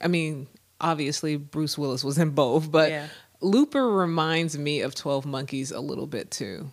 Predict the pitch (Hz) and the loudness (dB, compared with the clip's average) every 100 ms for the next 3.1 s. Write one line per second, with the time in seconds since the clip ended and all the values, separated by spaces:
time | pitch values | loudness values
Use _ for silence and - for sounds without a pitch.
0 | - 151 135 - 98 117 135 170 - 165 | -12 -12 -10 -8 -6 -4 2 2 2 2
1 | 151 151 139 147 147 135 131 - - 139 | 2 2 0 -2 -2 0 -2 -4 -8 -4
2 | 175 156 156 151 - 156 147 135 135 135 | -2 -2 -2 -4 -4 -4 -2 -2 -4 -8